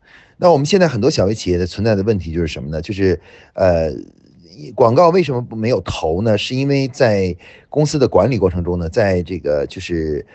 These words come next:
呃，根本就没有预留广告这个费用啊，就广告宣传这个费用。所以说呢，这样的话呢，等于，等于把钱呢全都分到别的事情上去了，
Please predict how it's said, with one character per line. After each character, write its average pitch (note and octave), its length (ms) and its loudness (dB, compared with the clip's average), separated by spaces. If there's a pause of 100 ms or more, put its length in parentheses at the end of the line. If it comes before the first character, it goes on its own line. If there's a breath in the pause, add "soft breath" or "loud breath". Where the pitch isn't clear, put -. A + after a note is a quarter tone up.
(220 soft breath)
呃， D2+ 240 -4
根 F#3+ 160 2
本 C3+ 120 4
就 G2 140 2
没 F#2+ 160 2
有 A2+ 160 4
预 F3 220 2
留 E2 340 0 (180)
广 D2+ 200 -6
告 F2+ 160 0
这 F2+ 80 -4
个 E2 80 -2
费 F2+ 220 -2
用 C2 140 -8 (120)
啊， C#2+ 240 -12
就 D#2 100 -14
广 E2+ 180 -4
告 F#2 80 2
宣 B2 220 -2
传 G2 140 -4
这 D#2+ 60 -8
个 D#2 40 -8
费 D#2 160 -8
用。 C2+ 140 -12 (280 soft breath)
所 E3 140 2
以 F3+ 60 6
说 F#3 100 8
呢， F3 80 8
这 F#3 140 2
样 D#3 100 6
的 C3+ 80 4
话 C3+ 120 2
呢， B2 120 2
等 G2 220 -4
于， B2+ 160 -2
等 - 180 -2
于 C3+ 80 0
把 E2 160 -2
钱 - 320 -2
呢 B2 80 0
全 A#2 160 -2
都 C3 80 2
分 D3+ 160 0
到 C3+ 100 4
别 F#2 200 -2
的 D#3+ 80 4
事 F#2 160 -6
情 E2 120 -8
上 D2 120 -6
去 - 120 -10
了， - 120 -10